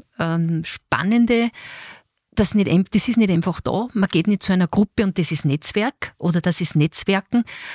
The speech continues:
sondern das ist was Lebendiges, das ist was sich Veränderndes, das ist, ähm, was Bereicherndes. Ähm, aber es können genauso gewisse Risiken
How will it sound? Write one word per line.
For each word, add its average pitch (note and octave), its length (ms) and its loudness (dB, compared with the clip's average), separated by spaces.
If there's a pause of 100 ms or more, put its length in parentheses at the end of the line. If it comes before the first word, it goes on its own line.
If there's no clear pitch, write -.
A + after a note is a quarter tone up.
(160)
sondern G3+ 640 2
das G#3 180 -2
ist G#3 140 -2
was G#3 120 0
Lebendiges, F#3+ 920 0
das F#3 180 -4
ist - 160 -4
was - 320 -4
sich - 180 0
Veränderndes, F#3 960 0 (100)
das F3+ 180 -4
ist, F#3+ 340 -2
ähm, F3 340 0
was F#3+ 140 -2
Bereicherndes. F3+ 840 0 (760)
Ähm, D#3+ 520 2
aber D#3+ 140 -2
es - 140 -2
können G3 180 4
genauso F3+ 460 0
gewisse G#3 420 0
Risiken F3 480 0